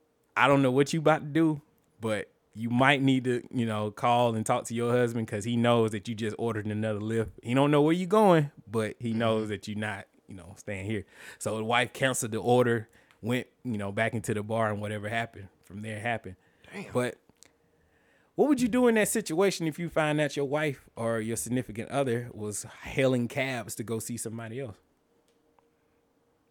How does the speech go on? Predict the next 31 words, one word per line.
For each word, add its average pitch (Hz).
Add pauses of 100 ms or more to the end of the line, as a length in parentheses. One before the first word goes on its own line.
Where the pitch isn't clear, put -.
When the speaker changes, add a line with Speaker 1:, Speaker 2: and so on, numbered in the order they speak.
(440)
Speaker 2:
Let 92
that 180
bitch 220
go. 233 (680)
Speaker 1:
Yeah, 135
I -
Speaker 2:
What, 202
Speaker 1:
guess 233
Speaker 2:
what 226
Speaker 1:
so, 175
Speaker 2:
can, 240
Speaker 1:
at 226
that 156
Speaker 2:
what, 156
Speaker 1:
point. 151 (180)
Speaker 2:
what 240
can 269
I 269
do? 370
Speaker 1:
You -
can't. 180
You, 123
Speaker 2:
Shit's 196
fucked 277
up 359
Speaker 1:
she -
Speaker 2:
now. 359
Speaker 1:
belong 151
to 170
the 151
streets. -